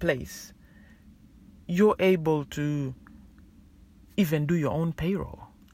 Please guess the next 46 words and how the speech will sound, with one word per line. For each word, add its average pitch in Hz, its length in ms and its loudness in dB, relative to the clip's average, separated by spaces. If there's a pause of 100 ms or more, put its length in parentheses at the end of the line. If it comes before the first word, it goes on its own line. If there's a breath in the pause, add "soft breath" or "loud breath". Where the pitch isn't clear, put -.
(140)
It's, - 260 -4
it's, - 240 -10
it's - 440 -10
part - 240 -2
of 135 140 -4
the 135 80 -6
system 139 460 -6
that 143 260 -2 (100)
I'm, 127 340 -6 (600 soft breath)
I'm, 131 320 0
I'm 131 160 -4
showing 151 400 0
business 147 400 -4
owners, 143 500 -6 (400 loud breath)
because 170 300 2
it's - 140 -6
a 147 80 2
really 165 200 4
easy 151 240 -2
system 147 400 -6
to - 120 -10
use. 147 540 -6 (420 soft breath)
A 147 80 4
lot 160 160 -2
of 143 100 -6
them 156 180 -2
now, 139 160 -2
they 151 140 -4
even 143 260 -6
do 156 100 -6
their 135 180 -6
own 151 160 -4
payroll - 500 -4 (140)
because - 260 -2
it's 135 140 -8
just - 360 -2
a 131 80 -2
click - 300 -6
of 131 100 -4
a 123 60 -4
button 156 540 -4 (880 soft breath)
and 156 160 0
it's - 200 -8
connected 151 560 -4
directly 139 440 -2
to - 100 -10